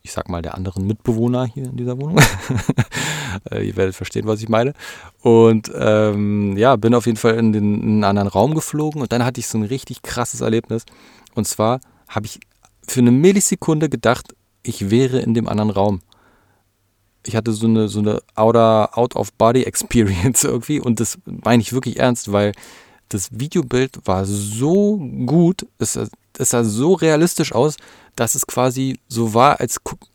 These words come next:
als würde ich gerade in den Raum gucken, als ich so durch die Tür reingeflogen bin. Für eine ganz kurze Millisekunde, dann, dann habe ich natürlich sofort, ja, ach, kl-, natürlich fliege ich gerade mit der Drohne hier rum, aber das war so ein krasses Erlebnis und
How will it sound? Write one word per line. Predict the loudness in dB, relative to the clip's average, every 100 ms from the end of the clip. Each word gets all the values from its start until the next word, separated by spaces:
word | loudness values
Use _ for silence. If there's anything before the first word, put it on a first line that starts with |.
| _
als | -10 -4
würde | 0 0
ich | 0 -4
gerade | 0 0
in | -2 0
den | 2
Raum | 4 2 2
gucken, | -4 -4 -6 -8 _
als | -8 -6
ich | -6
so | -4
durch | -6
die | -8
Tür | -8 -6
reingeflogen | -6 -8 -8 -8 -8
bin. | -8 -12 _ _ _
Für | -2 0
eine | 2
ganz | 2 0
kurze | -2 -2 0 0
Millisekunde, | 0 -2 -6 -2 -2
dann, | -2 -6
dann | -8 -8
habe | -8
ich | -6
natürlich | -8 -8
sofort, | -14 -6 -6 -8 _ _ _
ja, | 2 2
ach, | 2 -6
kl-, | -10 -16 _
natürlich | -8 -6 -6
fliege | -6 -8
ich | -6
gerade | -4 -4
mit | -4
der |
Drohne | -2 0 2
hier |
rum, | -2
aber | -2 -2 -2 -18 -20 -20 _ _
das | -8 -6 -2
war | -2
so | -2 -4 -2 -2
ein | -2 -2
krasses | -2 -8 -8 -4
Erlebnis | -2 -2 -4 -10
und | -8 -8